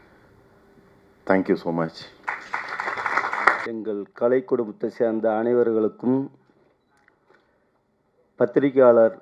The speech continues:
Speaker 2: நண்பர்கள் அனைவர்களுக்கும், இங்கே வந்திருக்கும் பெரியவர்களுக்கும் என் மனமார்ந்த பணிவான வணக்கத்தை நான் தெரிவித்து, தெரிவித்துக் கொள்கிறேன். இந்த காளியாட்டம் படம் எனது நண்பர்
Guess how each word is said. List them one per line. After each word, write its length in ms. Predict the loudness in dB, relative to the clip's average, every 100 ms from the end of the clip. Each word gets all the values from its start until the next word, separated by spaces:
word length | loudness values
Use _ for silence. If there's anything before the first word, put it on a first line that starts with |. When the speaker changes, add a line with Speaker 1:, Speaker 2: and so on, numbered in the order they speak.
| _ _
Speaker 2:
நண்பர்கள் 600 | 0 4 4 4 2 0 -2
அனைவர்களுக்கும், 920 | 2 4 6 4 2 -2 -4 -4 -6 _ _ _ _ _ _
இங்கே 220 | 0 2
வந்திருக்கும் 760 | 4 4 4 4 -2 -4 -6 -12 _ _ _
பெரியவர்களுக்கும் 960 | 0 2 2 2 0 0 0 0 -2 -12 _ _
என் 420 | -2 0 0 -2
மனமார்ந்த 760 | -2 0 2 2 2 2 0 -2 -8 -2
பணிவான 400 | 0 2 2 0
வணக்கத்தை 500 | -2 -2 -6 -2 -2
நான் 160 | 0
தெரிவித்து, 480 | -2 -2 -2 -8 -10 _
தெரிவித்துக் 360 | 0 0 -2
கொள்கிறேன். 500 | 0 2 2 0 -2 -8 _ -20 -20 _ _ _ _ _ _ _ -20 -20 -20 -20 -20 -20 -20 _ _ _ _ _ _ _
இந்த 520 | 4 10 12 12 10 12
காளியாட்டம் 540 | 12 12 12 12 10 12
படம் 340 | 12 12 10 -8 -16 -20 -20 -20 _ _ _ _
எனது 320 | -4 -2 2 8
நண்பர் 560 | 12 12 12 12 8